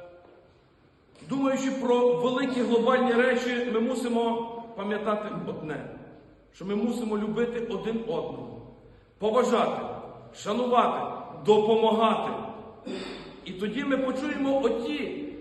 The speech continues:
заповітні слова, які почули жінки. Жінки-мироносці, які були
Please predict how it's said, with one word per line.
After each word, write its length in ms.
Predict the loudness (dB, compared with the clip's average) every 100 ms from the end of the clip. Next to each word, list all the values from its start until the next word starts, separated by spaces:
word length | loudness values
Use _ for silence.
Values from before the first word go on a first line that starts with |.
| -12
заповітні 720 | -2 0 2 0 -4 -4 -6
слова, 380 | -4 0 4 4
які 300 | 4 2 -2
почули 640 | -4 -4 -4 0 0 -2
жінки. 720 | -4 -4 -4 -2 -2 -2 -6 -12 -14 -18 -18 -20 -20 -20 -20 -20 -20 -20 -20 -20 -18 -10
Жінки-мироносці, 960 | -6 -4 -2 -2 0 0 0 0 0
які 180 | -2 -2
були 600 | -2 0 2 2 0 -4